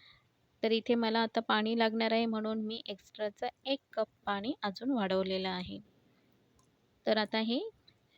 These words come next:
चांगलं पाच सहा मिनिटं शिजून द्यायचं आहे, चांगली उकळी काढायची आहे आणि चवीनुसार मीठ घालायचं आहे.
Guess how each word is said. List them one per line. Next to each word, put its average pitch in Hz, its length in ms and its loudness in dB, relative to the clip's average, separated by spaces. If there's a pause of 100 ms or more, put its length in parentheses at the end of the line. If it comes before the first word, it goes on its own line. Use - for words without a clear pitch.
(180)
चांगलं 214 360 0 (400)
पाच 247 240 4
सहा 254 180 2
मिनिटं 220 400 0
शिजून 233 360 4
द्यायचं 233 400 2
आहे, 226 240 2
चांगली 214 340 -4
उकळी 226 300 0
काढायची 226 440 0
आहे 233 300 0 (440)
आणि 220 260 0
चवीनुसार 254 720 2
मीठ 226 280 2 (120)
घालायचं 240 460 2
आहे. 233 300 0